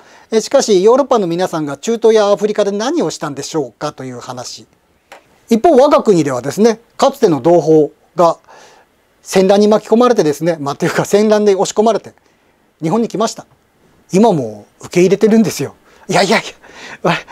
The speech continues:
我々日本社会はこれをね、ああだこうだ言いません。ね、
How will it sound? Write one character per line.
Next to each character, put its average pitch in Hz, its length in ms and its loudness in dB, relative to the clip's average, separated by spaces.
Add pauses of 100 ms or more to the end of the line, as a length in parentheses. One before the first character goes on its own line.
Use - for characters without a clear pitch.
我 226 160 4
々 262 160 4
日 247 120 4
本 240 160 2
社 254 140 2
会 208 160 2
は 139 80 -6
こ 165 140 0
れ 180 80 4
を 175 80 2
ね、 190 180 -6 (300)
あ 185 140 0
あ - 20 0
だ 196 100 0
こ 156 120 -2
う - 20 -10
だ 139 80 -8
言 151 100 0
い 170 40 -2
ま 170 120 -4
せ 165 120 -6
ん。 123 120 -10 (480)
ね、 151 180 -8